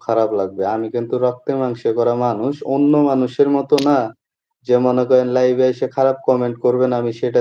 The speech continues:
দেখে ইগনোর করে যাব। বুঝছেন? আমার শরীরে রক্ত আছে, আমি এগুলো মনে করেন সহ্য করতে পারি না। হ্যাঁ, য-, কখন সহ্য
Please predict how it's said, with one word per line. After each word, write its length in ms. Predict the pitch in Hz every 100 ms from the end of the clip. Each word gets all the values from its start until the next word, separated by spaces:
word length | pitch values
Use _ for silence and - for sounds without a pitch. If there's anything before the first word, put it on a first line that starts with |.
| 120
দেখে 380 | 127 117 123 120 -
ইগনোর 360 | 123 120 107
করে 240 | - 107 101
যাব। 200 | 95 90 - - _ _ _ - _ _ _ _ 120
বুঝছেন? 440 | 117 117 143 123 98 101 _ _ _ _ _ 120
আমার 200 | 120 120
শরীরে 480 | 127 135 135 135 135
রক্ত 320 | 135 135 - 131
আছে, 280 | 104 92 87 - _ _ _ _ _ _ _ -
আমি 160 | 117 123
এগুলো 320 | 127 131 131 131
মনে 260 | 127 131
করেন 240 | 131 131 131
সহ্য 280 | 127 139 135 123
করতে 260 | 113 113 117
পারি 220 | 113 107
না। 100 | 101
হ্যাঁ, 260 | 110 120 110
য-, 320 | 120 135 139 -
কখন 280 | 160 165 147
সহ্য 260 | 139 147